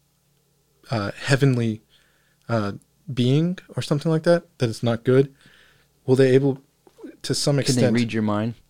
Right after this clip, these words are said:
Speaker 1: No, not, not can they read your mind.
Speaker 2: Oh.
Speaker 1: Can they be true in telling the future in some ways?
Speaker 2: Yes. Yes, absolutely.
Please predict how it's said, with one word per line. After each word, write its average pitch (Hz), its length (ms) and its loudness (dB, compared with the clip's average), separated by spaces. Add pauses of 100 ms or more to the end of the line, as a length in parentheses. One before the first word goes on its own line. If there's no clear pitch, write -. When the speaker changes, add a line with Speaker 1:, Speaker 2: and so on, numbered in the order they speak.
(320)
Speaker 1:
No, 135 160 2
not, 120 340 -2
not 127 180 -2
can 135 100 -4
they 123 100 0
read 123 200 0
your 113 100 0
mind. 104 300 -2
Speaker 2:
Oh. 98 140 -6 (300)
Speaker 1:
Can 135 160 2
they 139 100 6
be 123 180 0
true 113 640 0 (640)
in 110 480 0 (540)
telling 117 300 0
the 101 60 -2
future 107 380 -4
in 101 100 -6
some 104 340 -2
ways? - 400 -8 (540)
Speaker 2:
Yes. - 520 -4 (800)
Yes, 123 300 -2
absolutely. 110 640 -6